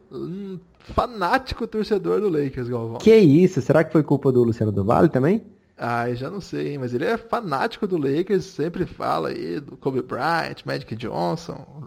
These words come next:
Speaker 1: O Galvão até fez uma seleção lá, ficou falando do,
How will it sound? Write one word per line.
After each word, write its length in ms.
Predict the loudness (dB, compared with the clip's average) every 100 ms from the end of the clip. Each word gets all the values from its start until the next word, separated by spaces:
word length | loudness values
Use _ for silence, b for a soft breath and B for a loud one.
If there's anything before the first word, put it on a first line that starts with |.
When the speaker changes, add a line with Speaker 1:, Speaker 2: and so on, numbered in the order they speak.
| -10
Speaker 1:
O 40 |
Galvão 460 | -2 2 2 2 0
até 180 | 0 0
fez 160 | -2
uma 80 | -2
seleção 560 | 0 0 -2 -4 -4 -4
lá, 240 | -4 -6
ficou 160 | -6 -6
falando 380 | -4 -2 -2
do, 240 | -2 -4